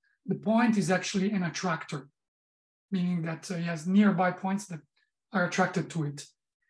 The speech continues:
But also the unstable manifold is positive dimension. By applying the same reasoning,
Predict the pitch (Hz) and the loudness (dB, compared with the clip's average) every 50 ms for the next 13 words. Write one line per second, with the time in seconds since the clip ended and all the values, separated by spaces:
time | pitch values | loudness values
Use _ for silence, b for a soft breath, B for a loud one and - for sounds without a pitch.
0 | _ _ _ _ _ 180 202 196 - - - - _ _ _ _ _ - 285 262 | _ _ _ _ _ 2 2 2 2 0 -6 -16 _ _ _ _ _ 2 4 4
1 | - 262 208 202 233 269 285 285 - 233 180 185 175 180 170 170 160 151 180 165 | 6 8 8 8 8 8 6 6 6 6 6 6 6 4 4 2 2 0 0 -2
2 | 151 - - 175 165 147 151 160 147 147 151 151 147 143 139 - - - - 180 | -2 -2 0 0 0 0 0 -2 -2 0 0 0 0 -2 -4 -6 -8 -12 -10 -8
3 | 160 147 175 180 175 - 196 202 202 180 180 - - 214 196 175 175 220 247 226 | -4 0 0 0 2 4 6 6 6 6 4 2 4 4 4 4 4 2 2 4
4 | 226 202 180 170 165 | 4 2 2 2 0